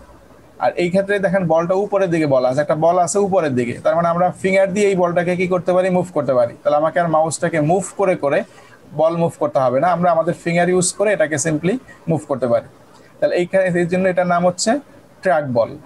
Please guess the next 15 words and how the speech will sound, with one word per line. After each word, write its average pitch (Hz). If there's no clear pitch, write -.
যে 147
ball 165
থাকবে 185
উপরে, 196
এই 175
pointer 170
move 180
করার 180
জন্য 190
আমরা 170
simply 185
finger 175
দিয়ে 180
এটাকে 170
মুভ 180